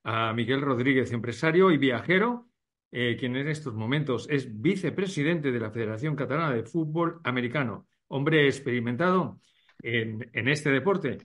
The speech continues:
con el que ha viajado mucho, de aquí para allá. Buenos días, buenas tardes, buenas noches. ¿Cómo estás, Miguel?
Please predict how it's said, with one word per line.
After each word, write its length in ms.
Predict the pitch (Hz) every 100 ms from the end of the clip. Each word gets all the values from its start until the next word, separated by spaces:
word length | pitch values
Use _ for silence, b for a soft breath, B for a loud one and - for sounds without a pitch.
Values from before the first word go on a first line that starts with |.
| _ _ _ _ _
con 360 | - 143 139 135
el 240 | 135 123 123
que 580 | 127 120 120 113 113 -
ha 100 | 123
viajado 640 | 131 156 151 165 190 185 - _
mucho, 560 | 107 110 98 90 - _ _
de 160 | 98 92
aquí 380 | 95 151 165 151 - -
para 180 | 101
allá. 200 | 92 82 - _ _ _ _ _ _
Buenos 300 | 120 123 127
días, 140 | 131 135
buenas 220 | 123 117
tardes, 200 | 127 123
buenas 240 | 127 120 117
noches. 320 | 117 120 113
¿Cómo 180 | 143 147
estás, 300 | - 117 104
Miguel? 300 | 101 92